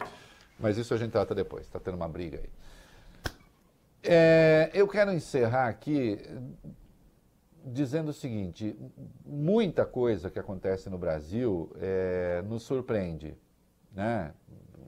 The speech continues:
Enfim. Agora, nada é mais, de certo modo, constrangedor do que o comportamento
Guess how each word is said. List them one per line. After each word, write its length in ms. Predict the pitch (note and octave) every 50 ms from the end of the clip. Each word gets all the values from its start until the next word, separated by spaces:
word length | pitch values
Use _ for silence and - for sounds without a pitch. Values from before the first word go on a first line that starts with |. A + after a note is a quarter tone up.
| - - - - - - - - -
Enfim. 260 | - G#2+ F#2 D#2 A1+ - - _ _ _ _ _ _ _ _ _ _ _ _ _ _ _ _ _ _ _ _ _ _ _ -
Agora, 360 | - B2+ B2 C#3 C#3 C3+ C#3
nada 640 | D3+ D#3+ E3+ F3 E3 C#3 A2+ F#2 G2 F#2 F2+ E2+ -
é 120 | - C3 B2+
mais, 1080 | A#2 A#2 A#2 A#2 A#2 A2 G#2+ G2+ F#2 F2+ E2+ - - - - - - - - - _ _ _ _ _
de 180 | - A#2 A#2+ C3+
certo 400 | A#2+ - - C3+ B2+ - - B2
modo, 320 | A2 G#2+ G#2+ G#2 F#2+ G2+
constrangedor 1120 | - - - D#3 E3+ D#3 B2 - - C#3 C3 A#2+ A2+ G2+ F#2+ E2 D2+ F2+ G2+ A2 G#2 F2 - - - _ _ _ _ _ _ _ _ _ _ _ _ _ _ _ _ _ _ _ _ _ _ _ _ _ _ _ _ _ _ _ _ _ _ _ _ _ _ _ _ _ _ _ _ _ -
do 220 | G2+ G2+ C#3+ C#3+
que 440 | A#2+ - - - C#3+ C#3+ D3 D#3 - -
o 80 | D3
comportamento 1200 | A#2+ - - D3+ C#3+ C3 - D3+ D3+ D3+ - C3+ A2+ G2+ G2 A2 B2+ C3+ B2+ G#2+ F#2+ - - -